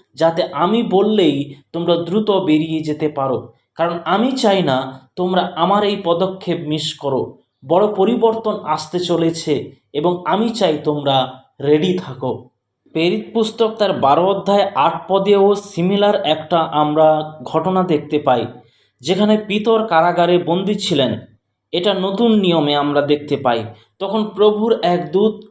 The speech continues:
এসে বললেন, "একই কথা, কোমর বাঁধো, তোমার পায়ে জুতো পরো, চলাচলের জন্য প্রস্তুত হও, পরিবর্তনের জন্য প্রস্তুত হও,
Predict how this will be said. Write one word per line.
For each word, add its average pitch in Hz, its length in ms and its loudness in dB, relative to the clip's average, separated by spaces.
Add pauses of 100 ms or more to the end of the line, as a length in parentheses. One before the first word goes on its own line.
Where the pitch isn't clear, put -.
(300)
এসে 175 280 -4
বললেন, 185 580 2 (640)
"একই 180 320 -4
কথা, 131 540 -2
কোমর 214 320 2
বাঁধো, 143 560 -2 (260)
তোমার 185 300 2
পায়ে 190 280 4
জুতো 208 400 -2
পরো, 139 480 -2 (400)
চলাচলের 208 560 2
জন্য 202 240 -2
প্রস্তুত 190 480 -4
হও, 123 360 2 (220)
পরিবর্তনের 214 640 0
জন্য 196 240 -2
প্রস্তুত 190 480 -4
হও, 135 340 2